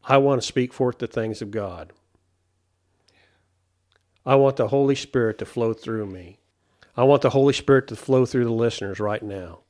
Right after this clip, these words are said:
Right now, they're receiving a word of knowledge from the Holy Spirit. They're receiving a word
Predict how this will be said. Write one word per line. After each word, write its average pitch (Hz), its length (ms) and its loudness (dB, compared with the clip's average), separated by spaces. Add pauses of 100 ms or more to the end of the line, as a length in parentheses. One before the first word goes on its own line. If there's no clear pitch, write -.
(560)
Right 139 240 2
now, 139 240 0
they're 131 160 0
receiving 131 420 0
a 113 100 -2
word 127 280 -2
of 127 100 -6
knowledge 107 440 -2
from 104 160 -10
the 92 80 -10
Holy 104 240 -6
Spirit. 95 480 -10 (1600)
They're 120 120 0
receiving 120 500 0
a 107 40 -2
word 135 540 2